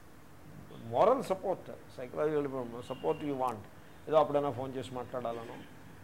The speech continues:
లేకపోతే కలి-, అప్పుడప్పుడు కలవాలనో, అప్పుడప్పుడు ఉత్తరం రాయాలనో, అలా, అలాగంటే డిపెండెన్స్ ఉంటుంది. వాడు ఒబ్లైజ్ చేయడు.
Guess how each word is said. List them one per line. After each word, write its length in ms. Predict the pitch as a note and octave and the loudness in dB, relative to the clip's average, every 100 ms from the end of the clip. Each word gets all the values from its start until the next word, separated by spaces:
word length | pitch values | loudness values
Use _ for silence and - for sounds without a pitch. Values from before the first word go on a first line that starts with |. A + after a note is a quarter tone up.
| - | -4
లేకపోతే 200 | B2 C3+ | -2 0
కలి-, 280 | B2+ B2+ B2+ | 2 0 0
అప్పుడప్పుడు 440 | A#2+ C3 C3 C3 | -4 0 -2 0
కలవాలనో, 600 | B2 A#2+ B2 B2 A#2 A#2 - - - - - - | 0 4 8 8 8 -2 -6 -14 -18 -18 -12 -4
అప్పుడప్పుడు 400 | B2 C3 C3 B2 | 0 0 4 4
ఉత్తరం 520 | A#2 A2 A#2+ C3 C3+ | 4 2 0 2 6
రాయాలనో, 520 | B2 A#2 A2+ A2 B2 - - - - - - - - - - - | 6 6 2 0 -6 -10 -16 -16 -18 -18 -18 -18 -18 -18 -14 0
అలా, 140 | B2 C#3 | 4 4
అలాగంటే 640 | C#3 D#3 E3+ F3 D#3+ D#3+ | 8 8 8 4 2 0
డిపెండెన్స్ 580 | C#3+ D3 D#3+ D3+ B2+ B2 | 0 0 0 0 -2 -8
ఉంటుంది. 320 | G#2+ G#2 - - - - - - - | -10 -12 -14 -14 -16 -16 -16 -6 6
వాడు 120 | E3+ | 10
ఒబ్లైజ్ 480 | D#3+ C3+ F#3 F3+ - | 10 10 8 8 2
చేయడు. 180 | B2 G#2+ | -6 -6